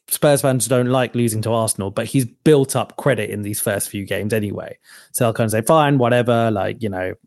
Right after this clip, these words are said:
it is what it is," et cetera. Like, obviously, they won't wanna get absolutely pasted. That's different. But still that, but Arteta will know that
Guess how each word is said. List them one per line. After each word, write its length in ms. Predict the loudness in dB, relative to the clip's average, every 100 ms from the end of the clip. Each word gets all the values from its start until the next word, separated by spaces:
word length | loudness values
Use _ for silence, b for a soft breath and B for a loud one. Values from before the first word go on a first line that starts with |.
| -4
it 100 | -2
is 140 | -2
what 120 | -2
it 80 | -2
is," 280 | -2 -2 -4
et 100 | -6
cetera. 320 | -8 -4 -2
Like, 140 | 0 0
obviously, 240 | 0 2
they 140 | 2
won't 260 | 2 0 0
wanna 160 | 0 0
get 160 | -2
absolutely 380 | -4 -6 -4 -6
pasted. 640 | -6 -2 -2 -2 -4 -6 -4
That's 200 | -6 -6
different. 540 | -4 -4 -4 -4 -4 B B B B B _
But 140 | -6 -2
still 220 | 0 0
that, 200 | 0 b b b _ _
but 260 | -2 0 0
Arteta 360 | 2 2 2 2
will 180 | 4
know 340 | 2 2 0 -2
that 320 | 0 -2 -4